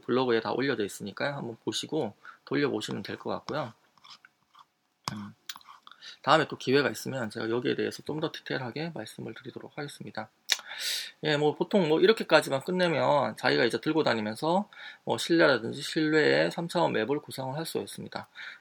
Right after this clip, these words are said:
그 맵을 구성을 한 거를 실제로, 어, 데이터를 뽑아서, 어, 정확한 어떤 그 측량 장치로 측정을 해보면 오차가 꽤 납니다. 이게 뭐 이십 센티미터, 삼십 센티미터, 오십 센티미터 이 정도 나요,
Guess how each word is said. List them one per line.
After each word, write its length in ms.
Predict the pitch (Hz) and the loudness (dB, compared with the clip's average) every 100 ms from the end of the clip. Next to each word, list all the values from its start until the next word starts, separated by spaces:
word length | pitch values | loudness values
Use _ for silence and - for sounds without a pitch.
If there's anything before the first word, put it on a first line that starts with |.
| _ _ | _ _
그 120 | - | 2
맵을 380 | 151 139 170 175 | 6 8 8 4
구성을 360 | - 156 151 165 | 2 0 2 2
한 120 | 185 | 0
거를 420 | 143 127 135 120 | 2 2 2 0
실제로, 640 | - 156 - 151 175 185 170 117 | -2 -2 0 4 4 4 0 -2
어, 400 | 113 110 110 113 | -2 0 -2 0
데이터를 560 | 113 117 156 139 120 - _ _ _ _ _ _ - | 0 0 2 2 0 -4 _ _ _ _ _ _ 0
뽑아서, 540 | 196 196 - 220 247 _ _ - _ _ - | 6 6 6 4 2 _ _ -20 _ _ -2
어, 220 | 127 127 | 4 4
정확한 840 | 127 139 160 - 180 185 180 180 - | 6 6 6 4 4 4 4 0 -6
어떤 600 | - - 117 113 113 107 | -14 -4 0 0 -2 -8
그 300 | 104 117 110 | -6 -4 -4
측량 300 | - 185 180 | -2 0 2
장치로 560 | 139 113 156 165 110 113 | 0 -2 2 2 2 -4
측정을 400 | - - 214 208 | -14 -2 2 2
해보면 500 | 151 113 120 151 107 - | 2 -2 0 0 -2 -4
오차가 380 | 117 - 143 110 | -8 -4 -2 -2
꽤 140 | - 156 | -4 -4
납니다. 400 | - - - 104 _ | -6 -10 -14 -16 _
이게 100 | - | -14
뭐 240 | 107 104 104 | -12 -12 -8
이십 340 | 110 117 131 | -6 -4 -6
센티미터, 320 | - 127 - | -8 -12 -12
삼십 340 | - 147 147 - | -12 -10 -12 -14
센티미터, 300 | 98 95 104 | -16 -14 -8
오십 220 | 117 135 | -8 -8
센티미터 240 | 101 92 110 | -12 -12 -10
이 20 | |
정도 220 | 120 131 | -10 -10
나요, 220 | 95 95 | -10 -12